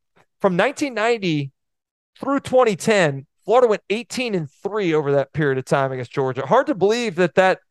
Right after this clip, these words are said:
dominance existed. There were some good Georgia teams in that, in that stretch, but for whatever reason,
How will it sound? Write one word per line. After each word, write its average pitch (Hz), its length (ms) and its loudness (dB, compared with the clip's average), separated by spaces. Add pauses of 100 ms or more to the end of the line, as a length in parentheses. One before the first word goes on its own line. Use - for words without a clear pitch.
dominance 175 580 0
existed. 240 420 -4
There 220 100 4
were 269 60 2
some 269 180 -6
good 208 200 -4
Georgia 277 340 2
teams 156 360 -4
in 151 120 -2
that, 156 220 2 (360)
in 151 100 0
that 156 160 2
stretch, - 560 0 (480)
but 202 260 4 (380)
for 202 120 2
whatever 220 400 2
reason, 202 420 -2